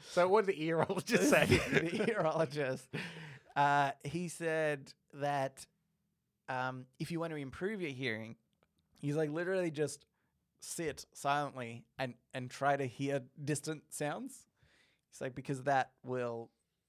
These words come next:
Speaker 2: naturally improve your hearing, that, 'cause the eardrum, like, you know, or the muscles or whatever aren't in there,
Speaker 1: Yeah.
Speaker 2: like, pick up what you hear the most.
Speaker 1: Yeah.
Speaker 2: So if you kind of, like a muscle, you, um,
Speaker 1: Yeah.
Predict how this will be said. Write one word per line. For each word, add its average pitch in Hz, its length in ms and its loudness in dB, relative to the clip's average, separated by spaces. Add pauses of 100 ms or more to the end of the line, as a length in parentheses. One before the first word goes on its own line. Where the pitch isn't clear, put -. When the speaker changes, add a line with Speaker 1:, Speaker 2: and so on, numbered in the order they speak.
(140)
Speaker 2:
naturally 123 560 -6
improve 117 560 -6 (320)
your 120 220 -6
hearing, 120 480 -4
that, 117 240 -6 (640)
'cause 113 180 -12
the 113 220 -8 (500)
eardrum, 123 680 -2
like, 110 300 -6
you 120 120 -10
know, 110 280 -4 (120)
or 113 120 -8
the 110 300 -8
muscles 127 360 -8
or 110 60 -12
whatever 123 300 -4
aren't 123 200 -6
in 113 140 -12
there, 113 320 -12 (240)
Speaker 1:
Yeah. 104 140 -12
Speaker 2:
like, 123 280 -4
pick 147 220 -6
up 135 180 0
what 139 200 -6
you 120 200 -8
hear 123 600 -2
the - 80 -4
most. 143 480 0
Speaker 1:
Yeah. 113 140 -6 (100)
Speaker 2:
So - 140 -6
if 120 180 -4
you 120 180 -8 (160)
kind 135 260 -4
of, 123 220 -4 (380)
like 165 200 4
a 151 60 -2
muscle, 127 560 0 (160)
you, 110 280 -8 (360)
um, - 340 -12 (120)
Speaker 1:
Yeah. 107 240 -8